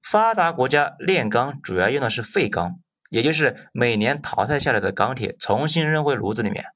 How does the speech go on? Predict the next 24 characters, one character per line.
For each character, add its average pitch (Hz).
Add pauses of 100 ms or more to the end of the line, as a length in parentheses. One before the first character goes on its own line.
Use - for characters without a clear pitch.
(220)
再 135
炼 143
一 -
遍。 - (920)
中 233
国 190
的 185
建 180
设 156
时 127
间 147
短， - (220)
钢 135
铁 120
还 -
没 90
有 92
用 104
废 123
的， - (420)
现 139
在 127
废 139
钢 120